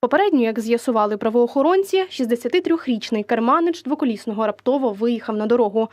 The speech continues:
Внаслідок удару чоловік травмувався та був госпіталізований. Жінка за кермом перебувала твереза. За фактом Д Т П правоохоронці розпочали кримінальне провадження.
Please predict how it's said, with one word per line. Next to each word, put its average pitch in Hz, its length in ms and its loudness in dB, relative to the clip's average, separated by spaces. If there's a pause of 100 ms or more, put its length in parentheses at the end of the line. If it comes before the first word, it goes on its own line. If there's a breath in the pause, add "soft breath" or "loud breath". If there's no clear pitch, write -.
Внаслідок 330 420 0
удару 208 420 2
чоловік 226 460 -2
травмувався 220 640 -2
та 208 100 -8
був 226 160 -2
госпіталізований. 240 1000 0
Жінка 294 300 0
за 330 100 0
кермом 226 420 0 (100)
перебувала 220 480 0
твереза. 214 580 0 (180)
За 233 140 -4
фактом 330 380 0
Д 339 100 2
Т 339 100 -2
П 202 160 2
правоохоронці 226 680 -2
розпочали 262 480 -2
кримінальне 226 560 0
провадження. 214 640 -2